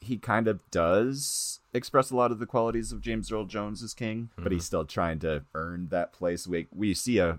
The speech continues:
Speaker 1: much more matured Akeem in this movie.
Speaker 2: Well, it's been
Speaker 1: But he's
Speaker 2: thirty some years, and he, I think he j-, the, the enormity of being king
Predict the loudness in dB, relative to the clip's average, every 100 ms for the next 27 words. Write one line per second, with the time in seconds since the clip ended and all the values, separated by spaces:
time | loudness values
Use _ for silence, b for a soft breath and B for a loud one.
0 | -2 -4 -2 -4 -2 -2 -4 -8 -8 -4
1 | -4 -2 -4 -8 -10 -10 -10 -8 -8 -10
2 | -8 -6 -6 -8 -10 2 2 4 0 2
3 | 2 2 0 0 -4 -4 -2 -2 -2 -4
4 | -8 -6 -6 -4 -6 -6 -8 _ -6 0
5 | 0 2 -2 -2 -4 2 4 4 4 0
6 | 0 0 -2 -2 0 0 0 -2 -4 -6
7 | -6 -6 -6 -8 -4 -4 -4 -10 -14